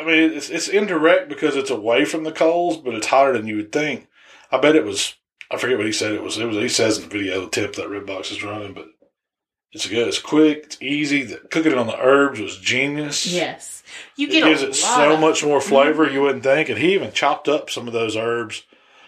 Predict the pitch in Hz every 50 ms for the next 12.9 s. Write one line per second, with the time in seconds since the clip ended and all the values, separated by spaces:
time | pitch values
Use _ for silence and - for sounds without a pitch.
0 | _ _ 135 135 131 135 156 165 165 - 151 131 127 120 - - - 143 139 135
1 | 131 123 120 120 107 120 120 131 147 143 131 110 - 120 110 107 - - 110 110
2 | 113 110 101 - - 127 117 - - 131 123 131 127 131 135 135 135 135 - 110
3 | 113 120 131 131 127 123 - - 135 139 147 156 151 147 - - _ 123 127 123
4 | 113 95 76 - - - 92 87 87 87 85 - _ _ - - _ _ _ -
5 | 240 247 240 240 - 311 311 294 269 - - 262 233 - - 196 202 196 196 190
6 | 185 185 185 180 180 175 170 170 170 156 - - _ _ _ - 170 196 180 -
7 | - 175 170 160 127 117 - 175 185 160 135 127 120 117 113 147 160 156 117 107
8 | - - 120 110 - 104 101 92 - - _ _ _ _ _ _ _ - - -
9 | 180 165 131 120 113 110 107 107 - 110 101 196 214 208 180 175 170 - 143 165
10 | 160 127 110 98 - - - 131 127 110 90 78 - - - - - - - -
11 | - _ _ _ _ - - - - 208 214 294 302 294 262 240 220 214 - -
12 | - 208 214 233 233 240 240 240 226 214 220 220 226 226 226 226 233 226